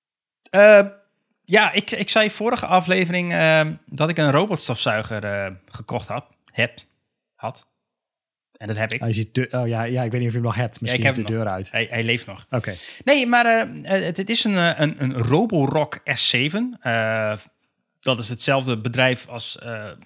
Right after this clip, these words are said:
Speaker 1: wat ook wel Xiaomi heet. Dus, eh,
Speaker 2: Ja.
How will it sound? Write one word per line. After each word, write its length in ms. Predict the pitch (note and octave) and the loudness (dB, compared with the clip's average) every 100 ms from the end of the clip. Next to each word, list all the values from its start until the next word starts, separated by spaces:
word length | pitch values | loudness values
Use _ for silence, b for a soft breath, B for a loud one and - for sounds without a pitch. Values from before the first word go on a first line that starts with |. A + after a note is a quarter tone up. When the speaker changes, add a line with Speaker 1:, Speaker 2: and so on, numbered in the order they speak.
| _ _ _ | _ _ _
Speaker 1:
wat 200 | B2+ A2+ | -10 -6
ook 100 | C3+ | -6
wel 280 | B2 G2+ - | -6 -10 -6
Xiaomi 500 | - - C#3 A2+ D3 E3+ | 0 2 4 2 -2 -4
heet. 300 | G3+ - _ B B B B B B B | -6 -8 _ B B B B B B B
Dus, 280 | C3 B2 - | -2 0 2
eh, 120 | A#2 | 4
Speaker 2:
Ja. 260 | C#3 A2+ | 4 2